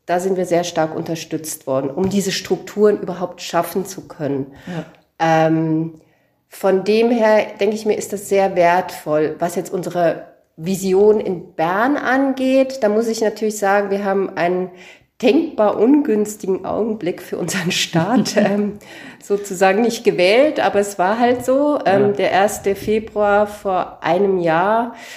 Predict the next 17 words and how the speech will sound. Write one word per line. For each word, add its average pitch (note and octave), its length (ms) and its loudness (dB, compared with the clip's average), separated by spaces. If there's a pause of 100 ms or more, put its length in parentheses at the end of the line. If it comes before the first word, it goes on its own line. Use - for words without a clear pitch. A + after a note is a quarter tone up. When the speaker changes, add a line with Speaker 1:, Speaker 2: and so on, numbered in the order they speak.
(280)
Speaker 1:
ähm, E3 680 2 (960)
da F3+ 220 -2
hatten F#3+ 220 -4
wir F#3+ 120 4
gerade F#3 280 0
mal F#3 200 2
sechs F#3 380 -6
Wochen F#3 360 -6
offen B3 500 -2
und F#3+ 420 -2
dann F3+ 180 -2
kam F3+ 220 -6
der F3+ 160 -4
erste E3 340 -6
Lockdown. - 1000 -4 (160)
Ähm, E3 500 0 (1400)
ja, G#3+ 360 2